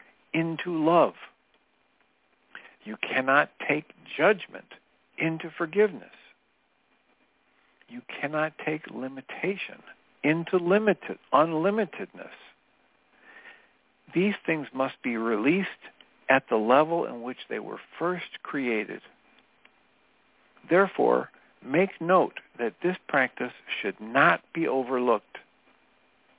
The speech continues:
Give yourself thirty days with the goal to truly go back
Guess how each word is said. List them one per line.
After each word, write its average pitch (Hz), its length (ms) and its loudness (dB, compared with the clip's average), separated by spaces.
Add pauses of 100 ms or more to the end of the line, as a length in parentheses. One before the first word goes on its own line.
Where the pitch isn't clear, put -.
(1400)
Give 165 200 2
yourself 147 520 -2 (680)
thirty 190 320 4
days 131 480 2 (640)
with 131 160 -6 (140)
the 127 60 -4
goal 143 500 -2 (300)
to 107 120 -12 (240)
truly 214 320 2
go 143 200 2
back 113 520 2